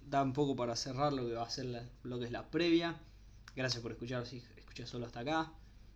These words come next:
Pero ahora vamos a hablar un poco de lo que fue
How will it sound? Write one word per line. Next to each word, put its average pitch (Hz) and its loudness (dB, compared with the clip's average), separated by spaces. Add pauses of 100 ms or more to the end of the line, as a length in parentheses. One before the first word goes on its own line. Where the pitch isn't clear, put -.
(460)
Pero 123 0
ahora 135 4
vamos 123 2
a 117 -4
hablar 139 4
un 123 0
poco 131 0
de 123 2
lo 113 2
que 110 -2
fue 135 -2